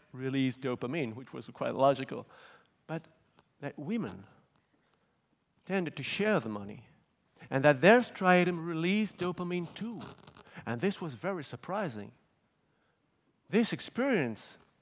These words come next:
this experiment showed that women can get pleasure, a biochemical pleasure, by giving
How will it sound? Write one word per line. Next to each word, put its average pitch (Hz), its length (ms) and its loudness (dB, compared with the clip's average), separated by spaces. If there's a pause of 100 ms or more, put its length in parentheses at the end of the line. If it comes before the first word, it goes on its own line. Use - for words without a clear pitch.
(600)
this 190 180 -2
experiment 139 840 -2 (580)
showed 156 600 -2 (260)
that 120 460 0 (160)
women 151 360 -4
can 120 200 -6
get 123 220 -6
pleasure, 120 440 -4 (800)
a 143 80 -4
biochemical 185 800 2
pleasure, 113 400 -8 (800)
by 110 240 0
giving 107 500 -4